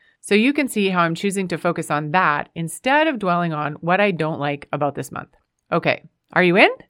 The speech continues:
So these are my five things that I like about February.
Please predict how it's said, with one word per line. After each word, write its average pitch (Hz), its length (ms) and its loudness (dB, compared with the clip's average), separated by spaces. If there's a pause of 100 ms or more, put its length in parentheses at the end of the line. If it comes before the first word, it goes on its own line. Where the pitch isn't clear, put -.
(840)
So - 140 0
these 269 220 4
are 311 80 4
my 196 220 8
five 180 260 4
things 147 240 0
that 151 180 0
I 151 140 6
like 135 180 2
about 143 220 -2
February. - 560 -6